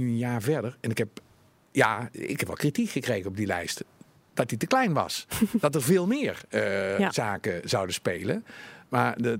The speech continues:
Speaker 1: het is er nog niet van gekomen dat iemand zegt van: "Joh, eh, maar dat was niet een derde van de Kamer of zo." Dat, dat het er echt negenenzestig zijn,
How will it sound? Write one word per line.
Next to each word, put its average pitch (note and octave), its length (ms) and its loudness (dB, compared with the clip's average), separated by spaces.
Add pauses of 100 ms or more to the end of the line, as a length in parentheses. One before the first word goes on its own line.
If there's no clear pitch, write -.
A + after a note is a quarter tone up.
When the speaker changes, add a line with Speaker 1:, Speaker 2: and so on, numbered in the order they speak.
Speaker 1:
het - 120 -4
is B2+ 160 0
er C#3+ 60 -2
nog B2+ 120 0
niet B3 180 0
van G#2 160 -2
gekomen F#2 440 -4
dat D3 160 -2
iemand B2+ 200 -2
zegt A2 200 -2
van: G#2 100 -2
"Joh, G2 280 -2
eh, F#2+ 100 -8
maar F2+ 160 -4
dat F#2 160 -4
was G2 140 -6
niet G2 160 -4
een F#2+ 80 -4
derde G2 220 0
van G2+ 100 -6
de F#2+ 60 -2
Kamer G2+ 300 -2
of G2 100 -6
zo." G2+ 180 0
Dat, A#2 200 -2
dat C3 200 0
het A#2+ 100 -4
er F#2 60 -6
echt G#2+ 180 -2
negenenzestig B2+ 760 -2
zijn, G#2+ 340 -2